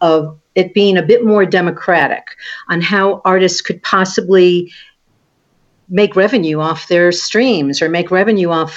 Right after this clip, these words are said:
off, uh, getting their music heard worldwide, um,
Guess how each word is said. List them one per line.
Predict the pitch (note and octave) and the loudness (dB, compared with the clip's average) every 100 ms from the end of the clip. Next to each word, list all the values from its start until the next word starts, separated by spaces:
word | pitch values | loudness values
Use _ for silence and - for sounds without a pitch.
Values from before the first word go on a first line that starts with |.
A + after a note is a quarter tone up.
| - | -4
off, | F3+ E3+ F3 | 0 -2 -2
uh, | F3 | -2
getting | E3 F3 F3+ | 0 0 2
their | F#3 | 2
music | F3+ E3+ F3+ - | 2 0 -2 -2
heard | G#3+ G3+ F#3+ - | 0 2 0 -4
worldwide, | E3 F3+ F#3 F3+ F3+ A3 G#3+ D#3 D#3 D#3 - - - - | 0 2 2 0 0 0 2 0 -2 -6 -18 -18 -20 -4
um, | F#3 F3 E3+ E3 E3+ | 0 0 0 0 -2